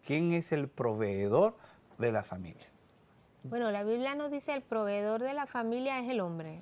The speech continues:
Speaker 2: no dice exactamente, porque lo que dice es fructificaos, dice que multiplicaos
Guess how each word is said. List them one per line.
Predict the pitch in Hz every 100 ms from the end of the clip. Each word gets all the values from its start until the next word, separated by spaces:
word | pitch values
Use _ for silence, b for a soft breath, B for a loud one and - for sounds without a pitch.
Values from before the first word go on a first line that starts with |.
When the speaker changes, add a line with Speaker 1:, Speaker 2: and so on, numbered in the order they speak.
| -
Speaker 2:
no | 190 214
dice | 208 208 208
exactamente, | 190 - 190 - 190 170 165 - 175 B B B -
porque | 196 190 202 196 196 -
lo | 208 196
que | 202
dice | 196 214 262
es | 262
fructificaos, | - 240 196 214 - 196 220 240 254 269 277 285 - B B B - 226
dice | 214 208 - 226 233 233 226 220 214
que | - 214 208 202 190
multiplicaos | 196 202 - 202 190 185 214 240 254 254 262 262